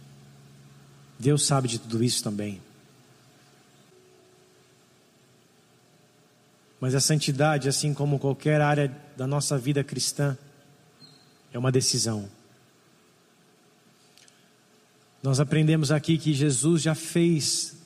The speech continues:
aquilo que precisava ser feito como missão que Deus havia te dado. Ele já cumpriu a sua missão. E esse processo de santificação também depende de nós.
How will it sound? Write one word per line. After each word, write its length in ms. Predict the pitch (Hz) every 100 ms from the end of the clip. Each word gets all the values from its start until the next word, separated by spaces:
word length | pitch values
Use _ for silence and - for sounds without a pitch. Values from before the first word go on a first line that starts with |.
| -
aquilo 320 | 127 135 139
que 120 | 127
precisava 840 | 139 139 - 117 143 143 127 143 127 - - - _ _ _ _ _ _
ser 320 | - - 139 127
feito 360 | - 160 156
como 200 | - 160
missão 540 | 165 151 - 165 185 180
que 160 | 160
Deus 380 | 127 147 143 131
havia 240 | 135 131
te 120 | 131 120
dado. 320 | 123 113 - - _ _ _ _ _ _ _ -
Ele 80 | 123
já 140 | 131
cumpriu 420 | 147 165 143 156 151
a 40 |
sua 180 | - 131
missão. 380 | 120 - 107 92 - _ _ _ _ _ _ _ _ _ _ _ _ _ _ _ _ -
E 80 | 143
esse 160 | 139
processo 480 | - 147 156 147 -
de 100 | 139
santificação 880 | - 156 - - - 147 - 151 147
também 300 | 151 143 147
depende 380 | 143 143 143 123
de 140 | 120
nós. 480 | 117 107 101 -